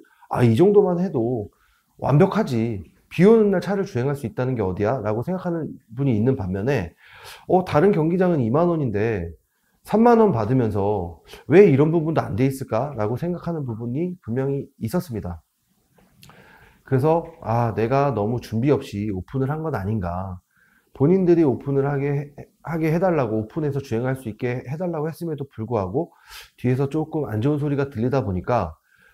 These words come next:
'아, 빨리 시설에 대해서 보완을 해야 되겠다.'라는 생각이 들었습니다. 뭐, 그 부분을 제가 기분 나쁘게 받아들인 건 아니고요. 분명히 그 이용자분들도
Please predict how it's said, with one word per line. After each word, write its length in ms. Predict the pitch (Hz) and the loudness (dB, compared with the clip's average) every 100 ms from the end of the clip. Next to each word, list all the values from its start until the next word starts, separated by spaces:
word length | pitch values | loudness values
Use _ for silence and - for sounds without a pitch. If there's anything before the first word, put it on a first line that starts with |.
| _ | _
'아, 280 | 95 95 - | -4 -2 0
빨리 400 | - 208 202 196 | 2 4 4 2
시설에 460 | - 180 185 175 | -4 -4 -2 -2
대해서 320 | 143 139 131 117 - | 2 2 0 -6 -4
보완을 300 | 107 110 117 | -2 -2 -2
해야 160 | 180 | -2
되겠다.'라는 840 | 170 139 139 95 101 90 87 104 117 | -2 -4 -4 -4 -2 -4 -4 -4 -4
생각이 340 | 135 151 143 117 | -6 -4 -4 -6
들었습니다. 560 | 95 110 101 90 87 - _ _ _ | -6 -8 -8 -10 -12 -16 _ _ _
뭐, 160 | - 90 | -14 -4
그 120 | 135 | 0
부분을 400 | 139 170 165 165 | 2 2 2 0
제가 420 | 139 120 127 127 | 0 0 0 -2
기분 260 | 127 110 139 | -4 -4 -2
나쁘게 280 | 147 143 135 | -4 -4 -4
받아들인 420 | 104 104 110 117 | -2 -2 -2 -2
건 120 | 131 | -2
아니고요. 440 | 175 98 90 131 101 _ _ _ _ _ _ _ _ _ _ _ _ _ _ _ _ - | -4 -4 -4 -6 -8 _ _ _ _ _ _ _ _ _ _ _ _ _ _ _ _ -2
분명히 720 | 127 165 208 202 196 196 190 | 4 8 8 8 4 2 0
그 640 | 131 131 131 131 131 - - | 0 4 4 2 0 -4 0
이용자분들도 1120 | 123 165 160 139 104 98 95 92 98 92 87 | 4 4 2 0 -2 -2 -4 -6 -6 -8 -12